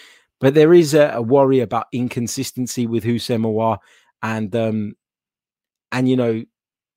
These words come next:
again, it goes back to that point. What does Mikel Arteta want to achieve?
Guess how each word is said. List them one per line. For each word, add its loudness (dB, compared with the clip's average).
again, 0
it -8
goes 2
back -2
to -8
that -4
point. -4
What -2
does 0
Mikel -2
Arteta -2
want -4
to -6
achieve? -6